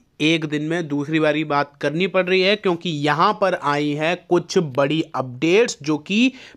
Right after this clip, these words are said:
मैं प्रीवियस वीडियो में कवर नहीं कर पाया था। दो मेजर और इंपॉर्टेंट अपडेट निकल के आ रही है, वो हम इस वीडियो में डिस्कस करने वाले हैं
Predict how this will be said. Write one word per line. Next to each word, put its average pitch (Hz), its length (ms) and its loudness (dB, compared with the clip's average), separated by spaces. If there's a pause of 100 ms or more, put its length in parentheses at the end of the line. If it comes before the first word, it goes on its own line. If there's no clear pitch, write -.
मैं 165 220 2 (100)
प्रीवियस 160 460 -2
वीडियो 143 320 -2
में 156 140 -2
कवर 170 400 2 (140)
नहीं 165 420 2
कर 131 160 2
पाया 120 240 -4
था। 117 160 -12 (300)
दो 196 360 4
मेजर 170 480 2
और 170 400 2
इंपॉर्टेंट 156 540 0 (120)
अपडेट 143 520 2
निकल 160 320 0
के 156 100 -2
आ 151 120 4
रही 160 160 2
है, 175 120 4
वो 165 320 2
हम 170 320 0
इस 165 140 -2
वीडियो 160 460 0
में 202 140 2
डिस्कस 170 380 -2
करने 151 340 -2
वाले 151 260 2
हैं 214 240 2